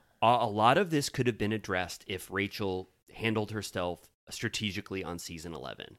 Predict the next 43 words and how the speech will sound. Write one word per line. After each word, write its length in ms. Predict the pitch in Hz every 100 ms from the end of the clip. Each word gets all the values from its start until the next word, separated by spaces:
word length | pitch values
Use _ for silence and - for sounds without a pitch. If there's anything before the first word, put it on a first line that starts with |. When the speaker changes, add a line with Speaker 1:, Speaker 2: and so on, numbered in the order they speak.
| _ 104
Speaker 2:
I, 80 |
I 140 | 107 101
think 300 | - 131 -
that 80 | 165
Speaker 1:
Yeah. 40 |
Speaker 2:
she 120 | 123
still 360 | - - 113 123
could 300 | - - 107
have 240 | 90 85 - _ - _ _ _ _ - _ _ _
potentially 520 | 131 - 165 151 135
had 220 | 107 95 101
more 180 | 101
of 80 | 113
a 20 |
chance 460 | 131 - 85 80 - -
than 160 | 95
in 160 | 90 90
this, 320 | 92 - - - _ _ -
uh, 220 | 90 87 - -
this 360 | 101 110 -
form, 340 | - 92 64 85
which 140 | 92
we 40 | 98
talked 200 | 98 98
about 160 | 82
last 320 | 73 73 -
week. 280 | 101 120 - - - - - -
But 400 | 123 110 - - _ _
the 100 | 104
thing 260 | - 131 127
she 220 | 113 120
said 360 | - - 104 101
in 100 | 98
this 140 | 92
episode 540 | 98 - - 92 87 92
makes 240 | 98 -
the 100 | 101
case 360 | - 95 87 -
for 300 | 90 87 87 -
her 240 | 92 87 -
actually 480 | 85 - - 92 82
going 480 | 90 85 82 80
rogue. 420 | 90 95 101 123